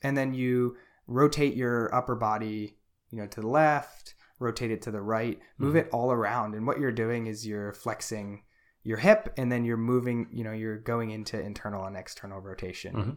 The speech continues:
Speaker 1: You can get those other muscles, but, um, you know, start in pigeon and then, uh, rotate to the left a bit, to, to the right a bit. And I like to sort of move around in the socket and, and get the body used to being in flexion and, um, trying to just engage,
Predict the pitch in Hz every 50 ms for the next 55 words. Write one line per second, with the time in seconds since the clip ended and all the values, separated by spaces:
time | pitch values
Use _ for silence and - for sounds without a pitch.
0 | - - - - _ - 131 127 - 127 117 110 120 120 117 113 - - 113 110
1 | 107 113 107 107 104 104 101 98 - - 98 98 110 120 - - - - 107 101
2 | - - - - - 104 101 98 95 92 98 - _ _ - 127 117 - - -
3 | 143 143 135 - - 120 110 120 123 143 165 156 135 120 113 110 110 107 - 104
4 | 101 98 101 101 110 113 110 - 117 104 - - 98 104 98 - - 101 95 98
5 | - - - - - - - - - - - - 101 95 98 98 98 95 98 98
6 | - 120 113 107 - - - - - - - - _ - 120 147 147 147 143 135
7 | 135 - 135 131 123 117 113 113 110 110 - - - - 117 107 98 101 110 127
8 | 131 131 123 123 110 104 110 110 113 113 113 113 113 107 107 104 104 101 - -
9 | 101 104 107 - 113 104 98 101 95 95 - - 104 104 101 - - 117 - -
10 | 135 123 107 104 101 101 104 101 98 101 113 127 123 - - - - 113 113 120
11 | 117 123 123 123 120 117 - 123 117 - - - 131 123 120 123 113 110 107 104
12 | 104 - - 107 104 104 104 104 107 - _ _ _ - _ - - 143 143 147
13 | 139 127 131 117 120 123 - - 113 107 98 110 107 107 107